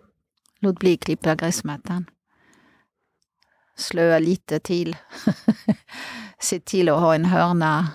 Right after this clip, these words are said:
eh, med lite vildare växter. Eh, gärna, eh, alltså det är inte bara våra bi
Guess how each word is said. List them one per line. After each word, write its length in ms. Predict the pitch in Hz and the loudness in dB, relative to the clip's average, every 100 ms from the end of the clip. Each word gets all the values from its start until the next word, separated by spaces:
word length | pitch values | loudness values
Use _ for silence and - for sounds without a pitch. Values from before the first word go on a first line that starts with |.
| - | -8
eh, 680 | 185 151 151 151 151 156 156 180 160 | -6 -2 0 0 0 0 0 -2 -4
med 180 | 185 170 | -2 2
lite 360 | 156 - 156 156 | 2 0 2 2
vildare 1040 | 151 165 156 156 151 151 147 151 156 175 - _ _ _ _ _ _ | 0 0 2 2 0 0 0 0 -2 -4 -10 _ _ _ _ _ _
växter. 580 | 156 151 - - - 214 - - _ _ _ _ - - _ _ _ - | -6 -6 -4 -6 -4 -6 -8 -20 _ _ _ _ -20 -20 _ _ _ -6
Eh, 480 | 180 180 180 185 185 190 165 _ _ - - | -4 -2 -2 -2 -2 -4 -6 _ _ -20 -10
gärna, 760 | 185 196 214 226 170 165 165 165 - _ - _ _ _ | -2 2 4 4 2 0 -2 -4 -10 _ -18 _ _ _
eh, 580 | 233 - - - - 147 180 - | -14 -10 -10 -8 -8 -10 -10 -10
alltså 360 | 180 - 180 | -10 -6 -8
det 180 | 185 196 | -4 0
är 60 | 196 | 4
inte 240 | 220 214 | 4 2
bara 720 | 185 180 196 196 165 156 156 - _ _ _ - | 4 4 4 4 2 2 -2 -8 _ _ _ -8
våra 600 | 180 180 196 196 180 - | -2 2 4 4 2 2
bi 480 | 175 185 214 208 | 2 2 2 2